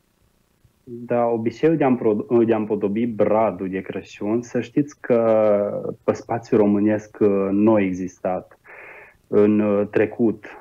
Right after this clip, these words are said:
Uh, el a apărut, uh, de la germani, de acolo l-am împrumut-, l-am împrumutat și oarecum a prins rădășină și în spațiul, uh, românesc.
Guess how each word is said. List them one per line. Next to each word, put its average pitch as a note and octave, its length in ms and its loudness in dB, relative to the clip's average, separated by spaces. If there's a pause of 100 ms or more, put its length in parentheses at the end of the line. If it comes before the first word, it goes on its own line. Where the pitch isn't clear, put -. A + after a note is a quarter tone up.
(380)
Uh, G2 420 -4
el C#3 200 4
a - 20 4
apărut, C3+ 560 0
uh, A#2 680 0 (340)
de A2 100 0
la G#2+ 160 4
germani, G#2 520 0
de F#2+ 60 -4
acolo A2 320 -2
l-am G2+ 220 -2
împrumut-, G2 640 -4
l-am G#2 320 2
împrumutat G2+ 600 -4
și - 120 -14
oarecum C3 320 -2
a A2 80 4
prins A2+ 240 0
rădășină G2+ 580 -2
și - 140 -12
în G2 100 0
spațiul, G2 600 -2
uh, F#2+ 240 0
românesc. G2+ 680 -2